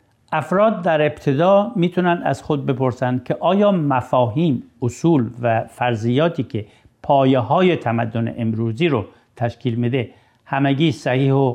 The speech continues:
قابل دوامند؟ و اگر صحیحاً، آیا دلیل نابسامانی‌های مختلف دنیای امروز تنها به قدرت رسیدن مردمانی ناصالح هست یا اینکه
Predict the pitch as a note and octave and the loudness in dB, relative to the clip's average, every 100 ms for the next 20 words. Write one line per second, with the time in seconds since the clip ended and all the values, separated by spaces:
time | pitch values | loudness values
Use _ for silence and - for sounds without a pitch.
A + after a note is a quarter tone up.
0 | - A#2 A2 A2 G#2 G2+ B2+ B2+ A2 B2+ | -2 -2 0 -2 -4 -4 -2 -2 -6 -12
1 | _ _ _ _ _ _ _ _ _ _ | _ _ _ _ _ _ _ _ _ _
2 | _ D#3 - D#3 D3+ D3+ - - D3 C3 | _ -2 0 0 2 2 0 -2 0 2
3 | C#3 D#3 F#3+ C#3+ - - E3+ F#3+ G3 F3+ | 2 2 0 0 -4 0 2 4 4 2
4 | D3 B2+ C#3 C3+ C3+ C3+ C#3 C3+ C3+ - | -2 0 2 4 4 4 2 0 -2 -14
5 | _ - C3 A#2+ A#2+ - B2+ B2+ B2 B2 | _ -2 0 0 0 0 2 2 2 0
6 | A2+ B2+ B2+ B2 A#2 - B2 A#2+ A#2+ B2 | 0 0 0 0 -2 -2 -4 -2 -4 -2
7 | B2 A#2+ A#2+ A#2+ B2 F3 A#2 - _ _ | 0 0 0 0 2 0 0 -8 _ _
8 | _ _ _ _ D3 D3 A#2+ D#3 F#3 F#3 | _ _ _ _ -4 -2 0 2 4 4
9 | F#3 - _ _ D3+ - C3+ B2+ C#3 C3 | 2 -6 _ _ -4 0 0 0 -2 -4
10 | B2 - B2+ A#2+ - B2 D3 D#3+ D3+ C3 | -4 -4 -4 -2 -2 -2 0 2 2 2
11 | A#2+ A2+ B2 C3+ C#3+ C3+ C3+ - - B2 | 0 0 2 4 4 2 -2 -14 -6 -4
12 | A#2 - A2 B2+ E3+ - B2+ B2 _ _ | -4 -2 -2 0 -2 -2 -2 -4 _ _
13 | _ _ _ _ _ _ - E3+ F3 A3+ | _ _ _ _ _ _ -4 0 0 4
14 | A#3 A3+ A3+ | 4 4 0